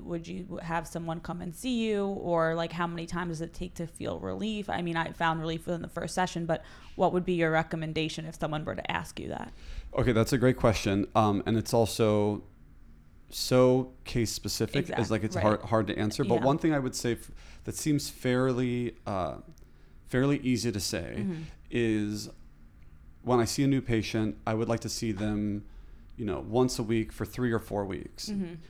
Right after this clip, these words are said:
Speaker 2: Usually then, regardless of what their condition is, we'll have a good sense of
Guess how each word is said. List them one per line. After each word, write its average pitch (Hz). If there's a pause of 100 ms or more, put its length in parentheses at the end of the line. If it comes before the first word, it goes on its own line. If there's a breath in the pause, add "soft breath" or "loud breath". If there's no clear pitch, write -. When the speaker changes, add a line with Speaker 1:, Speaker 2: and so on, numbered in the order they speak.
(120)
Speaker 2:
Usually 156
then, 104 (280)
regardless 131
of 113
what 117
their 113
condition 110
is, 98
we'll 107
have 107
a 104
good 113
sense 101
of 95